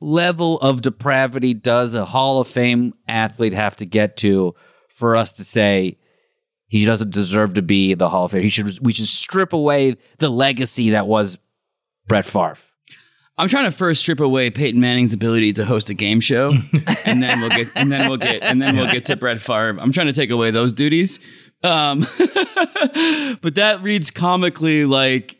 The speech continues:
Speaker 2: that. That's gonna be so funny in court when the ju-, when the, someone just reads those texts back, and he's just gonna be like, "Yeah, uh, I didn't." He's gonna, he's gonna totally deny it, I'm sure.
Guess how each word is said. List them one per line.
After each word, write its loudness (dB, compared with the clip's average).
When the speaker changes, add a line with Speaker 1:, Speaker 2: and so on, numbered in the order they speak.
Speaker 2:
that. 0
That's -2
gonna 2
be 2
so 2
funny 0
in 2
court 0
when 0
the 4
ju-, 2
when 2
the, 2
someone 2
just -2
reads 0
those 2
texts -2
back, 0
and 2
he's 2
just -2
gonna 2
be 0
like, -4
"Yeah, -2
uh, -2
I -2
didn't." 2
He's 2
gonna, 2
he's -2
gonna 0
totally 0
deny -2
it, -6
I'm -8
sure. -6